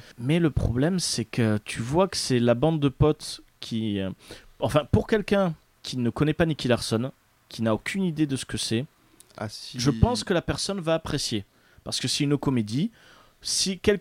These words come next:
Speaker 1: les fans de Philippe
Speaker 2: Ah,
Speaker 1: Lachaud,
Speaker 2: mais
Speaker 1: mais... qui ne connaissent pas S-, Nicky Larson, enfin City Hunter, vont apprécier. Parce que c'est une comédie, ça va pas
Speaker 2: Le,
Speaker 1: chercher loin.
Speaker 2: le problème, c'est que si
Speaker 1: Le
Speaker 2: ça doit donner
Speaker 1: problème
Speaker 2: envie d'aller lire les... les mangas,
Speaker 1: Voilà.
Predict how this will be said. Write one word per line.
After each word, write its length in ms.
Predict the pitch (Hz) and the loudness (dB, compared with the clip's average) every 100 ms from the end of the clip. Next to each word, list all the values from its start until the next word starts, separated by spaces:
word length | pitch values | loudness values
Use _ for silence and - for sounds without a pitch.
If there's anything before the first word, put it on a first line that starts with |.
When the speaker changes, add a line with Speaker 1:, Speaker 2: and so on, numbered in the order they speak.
| - | 2
Speaker 1:
les 140 | 135 | 2
fans 240 | 135 - 214 | 2 2 2
de 120 | 170 | 2
Philippe 320 | - 151 151 | 0 0 2
Speaker 2:
Ah, 40 | 151 | 4
Speaker 1:
Lachaud, 260 | 139 135 | 4 6
Speaker 2:
mais 60 | 139 | 4
Speaker 1:
mais... 20 | 107 | 2
qui 100 | 123 | 0
ne 40 | |
connaissent 300 | 117 127 120 | 0 2 0
pas 140 | - 175 | 2 2
S-, 360 | 160 - - - | 2 -4 -8 -4
Nicky 300 | 131 123 123 | -2 2 2
Larson, 440 | 110 - 139 208 - _ - | 2 4 4 4 -2 _ -14
enfin 220 | - 117 | -6 -4
City 280 | - 113 120 | -4 -2 0
Hunter, 280 | 107 143 180 - - - - | 2 2 0 -4 -20 -18 -8
vont 220 | 107 160 | 2 4
apprécier. 460 | 170 - 143 123 | 4 2 2 2
Parce 160 | 104 101 | 0 -2
que 40 | |
c'est 60 | 120 | -4
une 40 | 113 | -2
comédie, 280 | 113 117 | -2 -2
ça 160 | 170 131 | -2 0
va 80 | 117 | 0
pas 80 | 135 | 0
Speaker 2:
Le, 60 | |
Speaker 1:
chercher 260 | 143 135 135 | -2 0 0
loin. 140 | 113 | 2
Speaker 2:
le 60 | 120 | 0
problème, 340 | - 143 180 | 0 0 0
c'est 100 | 143 | -2
que 60 | 123 | -4
si 80 | 180 | 0
Speaker 1:
Le 60 | |
Speaker 2:
ça 160 | 98 160 | 4 6
doit 180 | 170 180 | 6 4
donner 80 | 170 | 4
Speaker 1:
problème 240 | 170 170 | 6 6
Speaker 2:
envie 240 | 165 160 165 | 4 0 -2
d'aller 220 | 117 120 | 0 -2
lire 200 | 143 139 | -2 -2
les... 360 | 113 107 104 101 | -2 -4 -4 -4
les 120 | 104 | -4
mangas, 320 | 107 127 190 | -4 -2 0
Speaker 1:
Voilà. 400 | 107 110 110 101 | 4 6 6 4